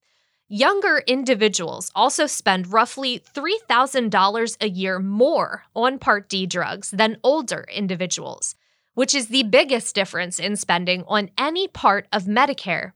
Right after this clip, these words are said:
between those two groups. This opens a gap in coverage where insurance agents can offer a variety of different M A P D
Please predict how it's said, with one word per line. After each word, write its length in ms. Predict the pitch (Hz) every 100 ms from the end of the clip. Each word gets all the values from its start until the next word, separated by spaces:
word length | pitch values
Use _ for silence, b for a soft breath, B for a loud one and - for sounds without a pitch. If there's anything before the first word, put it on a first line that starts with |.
| -
between 480 | - - 185 175 175
those 280 | 165 160
two 220 | - 156 156
groups. 640 | 190 180 - - - - _ _ _ _ _ _ _ _ 233
This 300 | 233 403 -
opens 380 | 311 320 285 220
a 80 |
gap 540 | - - 190 208 - - -
in 200 | 226 254
coverage 640 | - 190 185 113 - 220
where 220 | 202 180
insurance 640 | - 220 - 359 330 202 -
agents 480 | 185 175 175 -
can 200 | - 202
offer 460 | 190 214 - 262 247 -
a 160 | 269
variety 880 | 240 254 226 196 208 247 196 170 -
of 180 | 208 180
different 400 | 247 247 254 214
M 180 | 226 247
A 120 | 294
P 240 | 311 294 247
D 340 | 175 147 185